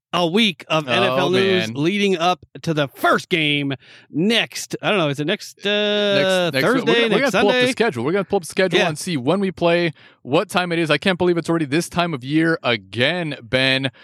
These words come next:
Speaker 2: Um, I mean, this year has really, it's, it seems like it's dragged on, but at the same time, it seems like it's in, in, like, fast forward. <laughs>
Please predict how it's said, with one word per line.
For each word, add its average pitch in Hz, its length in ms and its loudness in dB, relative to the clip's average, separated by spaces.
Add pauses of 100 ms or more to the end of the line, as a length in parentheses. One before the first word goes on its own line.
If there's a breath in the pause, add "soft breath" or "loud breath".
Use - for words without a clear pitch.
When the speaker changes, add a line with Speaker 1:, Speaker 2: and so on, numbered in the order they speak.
(240 loud breath)
Speaker 2:
Um, 131 440 4
I 143 40 -2
mean, 147 140 0
this 160 200 -2
year 165 200 2
has 127 200 0
really, 131 640 0 (220)
it's, 147 160 -4
it 147 100 0
seems 247 160 -2
like 202 140 -2
it's 139 100 -8
dragged 185 340 0
on, 233 140 2
but 185 80 0
at 156 60 -10
the 147 80 -6
same 214 240 -4
time, 127 400 -2 (680)
it 139 140 0
seems 226 160 -2
like 202 120 -2
it's 170 140 -6
in, 156 160 -6
in, 143 160 -6
like, 131 180 -4
fast 170 280 -6
forward. 180 360 -4
<laughs> - 60 -20